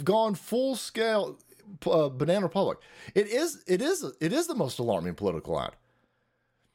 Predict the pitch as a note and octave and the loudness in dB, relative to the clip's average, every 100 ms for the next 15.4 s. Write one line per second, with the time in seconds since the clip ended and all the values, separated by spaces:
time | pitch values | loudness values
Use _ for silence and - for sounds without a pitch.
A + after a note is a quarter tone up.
0 | - F#3 A3 F#3+ G#3 - - F3+ - - | 0 2 2 -2 -8 -10 -2 -2 -2 -6
1 | D#3+ - - E3+ A3+ B3+ B3 A3+ - F3 | -6 -6 -8 -4 -2 0 -2 -2 0 0
2 | C#3+ F3 G#3 A#3 G3 D#3 F#3 F#3 F#3+ E3+ | 0 -2 -2 0 2 2 2 2 2 0
3 | F3+ D3+ D3 - G3+ G#3 F#3+ D#3+ - G3 | 0 -2 -4 -4 -4 -2 0 0 0 -2
4 | E3 - F3 D#3 C#3+ - D#3+ C3+ C#3 D#3+ | -2 0 2 2 0 0 2 2 2 2
5 | G3 F3 D3 - G3 F3 B2 A2 - - | 2 2 0 -2 -2 0 2 0 -2 -20
6 | - - D#3+ D#3 D3+ D3+ F#3+ A#3 B3 E3 | -20 -2 0 2 0 0 0 0 0 -2
7 | G#3 G3+ - F#3 G3+ F#3+ C#3+ B2+ D#3+ F#3 | 0 0 0 0 4 2 2 -2 -2 0
8 | B2 C3 A#2+ C3+ - - - F#3+ A#3 A3+ | 2 0 0 -2 -4 -6 0 0 2 0
9 | F#3+ E3+ E3 F#3+ G#3+ - C#3+ B2+ C3 C3+ | 2 2 2 2 0 -4 -4 -2 -2 0
10 | F3 G3 D#3+ E3 F3 E3+ D#3+ C#3+ A#2+ D3+ | 0 0 -2 0 -2 -2 -4 -2 -2 -2
11 | F3 - C#3 - F3+ F#3+ A3 G#3 G#3+ E3 | -4 -4 -4 2 2 2 0 0 0 0
12 | C#3+ E3+ F3+ - F3 C3+ - D3 F#3 F#3+ | 0 0 0 -2 -4 -4 -2 2 2 2
13 | - E3+ F3 C#3 - E3 E3+ D#3+ - D#3 | 0 2 2 0 -2 0 2 -2 -2 -2
14 | C#3 C#3 B2+ - G#3+ A#3+ F#3 A#2 A#2 A#2 | 2 2 0 -2 0 2 2 0 0 2
15 | G#2 G2+ A2+ | 2 2 2